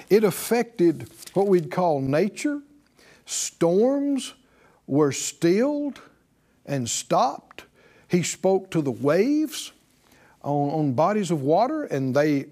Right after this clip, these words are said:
<laughs> became calm. And people will say, "Well, yeah, okay, but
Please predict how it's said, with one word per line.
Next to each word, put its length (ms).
<laughs> 160
became 460
calm. 500
And 160
people 280
will 120
say, 200
"Well, 260
yeah, 240
okay, 420
but 220